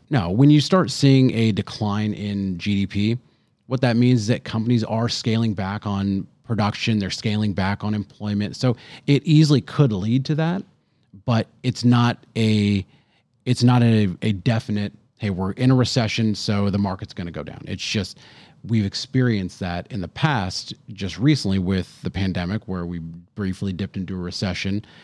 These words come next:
and the market fell pretty quickly. Obviously, we experienced, experienced it in two thousand eight, two thousand nine, and then going back two thousand to two thousand two. During those periods,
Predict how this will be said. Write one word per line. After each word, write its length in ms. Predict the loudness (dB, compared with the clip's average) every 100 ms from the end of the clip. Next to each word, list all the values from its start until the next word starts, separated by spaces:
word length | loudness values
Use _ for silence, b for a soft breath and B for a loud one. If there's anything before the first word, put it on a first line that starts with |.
| B
and 140 | -4 0
the 40 |
market 420 | 0 0 -4 -10
fell 340 | -8 -8 -8 -10
pretty 240 | -10 -10
quickly. 440 | -8 -8 -4 -4 -6 b b b _
Obviously, 300 | -6 -4 -2
we 100 | -2
experienced, 560 | -4 -4 -4 -4 -6 -10 -10
experienced 640 | -12 -12 -10 -4 -2 -2 -4
it 60 |
in 80 | -8
two 160 | -8 -8
thousand 380 | -8 -8 -8 -8
eight, 240 | -8 -10
two 100 | -12
thousand 300 | -12 -8 -6
nine, 320 | -2 2 0 -2 B B
and 140 | -6 -4
then 100 | -2
going 240 | -4 -6
back 300 | -6 -8 -8
two 160 | -10 -8
thousand 480 | -6 -6 -6 -8 -10
to 60 |
two 160 | -8 -8
thousand 360 | -8 -8 -10 -4
two. 260 | -2 -2 -4 B B -4
During 260 | 0 2 4
those 180 | 4
periods, 540 | 2 0 2 0 -2